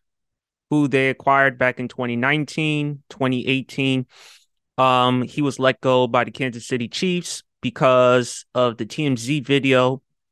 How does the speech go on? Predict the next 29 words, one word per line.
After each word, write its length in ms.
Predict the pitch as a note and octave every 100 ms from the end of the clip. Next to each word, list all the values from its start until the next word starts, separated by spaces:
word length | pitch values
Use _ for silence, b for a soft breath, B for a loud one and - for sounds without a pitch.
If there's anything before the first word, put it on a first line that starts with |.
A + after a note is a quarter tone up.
| _ _ _ _ _ _ _ _
of 520 | B2+ C3+ B2+ B2 B2 -
him 360 | D#3+ C#3 C#3 -
assaulting 460 | B2 - B2+ C3 A#2
a 20 |
woman. 520 | A2+ D3 D3 D3 C#3+
I 100 | -
believe 440 | B2 A#2+ C#3 C#3+ C#3+
it 40 |
was 220 | B2 A2+
at 160 | A#2 A#2+
a 380 | A2+ G#2+ G#2 G#2 _ _ _ _ _ _
hotel 640 | - C3 - - C#3+ C#3+ C#3
or 160 | C3+
some 220 | A#2+ C3 B2
nightclub 720 | B2 - - C3 B2+ B2+ A#2
or 140 | A#2
whatever 320 | A2+ B2+ B2
the 60 | A#2+
case 320 | - B2 -
was. 460 | A#2 A2+ A2+ A2 - _ _ _ _ -
Once 340 | B2 D3 -
the 120 | -
video 380 | A#2 D3 D3 C#3+
went 280 | B2+ B2+ A#2+
out, 280 | B2 B2 B2+
the 60 | -
Kansas 380 | - C3 - A#2+
City 260 | C3+ B2
Chiefs 480 | A2+ C3+ B2+ A#2+ -